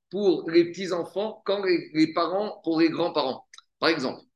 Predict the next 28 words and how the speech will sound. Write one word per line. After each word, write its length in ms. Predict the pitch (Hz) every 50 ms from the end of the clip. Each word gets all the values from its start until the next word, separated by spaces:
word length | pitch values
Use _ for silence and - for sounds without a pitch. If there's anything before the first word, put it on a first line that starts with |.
| _ _ _ _ -
un 140 | 135 151 165
monsieur, 520 | 175 175 170 - 190 202 196 185 170 - -
il 120 | 143 135 143
a, 320 | 135 120 95 - - - -
moi, 280 | 127 143 151 151 151 151
par 120 | 139 143
exemple, 180 | 143 139 135 - 170
aujourd'hui, 340 | 165 147 160 156 165 175
moi, 140 | 170 156 143
c'est 140 | - - 135
la 100 | 135 147
Askara 460 | 143 143 - - 147 135 151 175 175
de, 340 | 160 160 160 160 156 127 143
de 120 | 147 151
ma 120 | 151 156 156
grand-mère. 340 | 135 135 143 135 117 87 - _ _ _ _ _ _ _ _
J'ai 120 | 110 117 131
pas 120 | 135 160
de 40 | -
triomphe 340 | - - 175 202 214 196 151 147
de 100 | 160 156
dire 160 | 139 151 131
le 100 | 131 117
Kaddish 420 | - 131 127 131 196 226 - - -
parce 140 | 127 113
que 100 | - 143
mon 200 | 135 139 135 131
père, 320 | 131 151 175 160 170 185